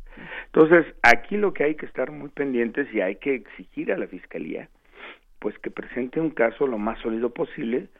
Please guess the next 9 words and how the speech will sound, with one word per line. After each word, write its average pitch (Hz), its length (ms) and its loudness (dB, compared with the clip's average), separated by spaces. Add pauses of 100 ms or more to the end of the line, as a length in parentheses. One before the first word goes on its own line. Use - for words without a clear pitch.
(300)
como 107 260 -6
para 95 320 -2
que 101 140 -10
la 85 580 -4
información 98 1000 -4 (180)
que - 120 -16
sustente 101 680 -2
la 85 180 -2
detención, 95 680 -2